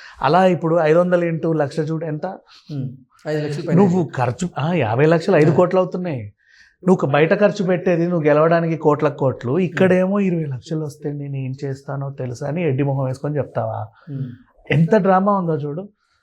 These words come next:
Speaker 1: మొత్తం డ్రామానే ఇక్కడంతా కూడా. సంజన వచ్చి నిజాయితీగా చెప్పింది.
Speaker 2: మ్మ్.
Speaker 1: ఏం చెప్పింది? "ఏం చేస్తావు నీ ప్రైజ్ మనీ? నాకు ఇద్దరు కూతుర్లు ఉన్నారు,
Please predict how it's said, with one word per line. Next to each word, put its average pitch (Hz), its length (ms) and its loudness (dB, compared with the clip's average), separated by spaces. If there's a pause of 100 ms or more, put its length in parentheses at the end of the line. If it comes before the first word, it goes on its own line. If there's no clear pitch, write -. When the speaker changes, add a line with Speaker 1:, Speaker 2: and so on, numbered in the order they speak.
(180)
Speaker 1:
మొత్తం 226 340 6
డ్రామానే 208 440 4
ఇక్కడంతా 147 400 -2
కూడా. 151 260 0 (460)
సంజన 240 320 4
వచ్చి 226 380 0 (140)
నిజాయితీగా 185 520 2
చెప్పింది. 120 580 -6
Speaker 2:
మ్మ్. 143 200 -6 (400)
Speaker 1:
ఏం 185 160 2
చెప్పింది? 139 480 -2 (360)
"ఏం 233 220 4
చేస్తావు 214 320 0
నీ 175 100 -4
ప్రైజ్ 160 320 2
మనీ? 175 120 -4
నాకు 196 180 2
ఇద్దరు 165 200 4
కూతుర్లు 160 440 -4
ఉన్నారు, 135 420 -6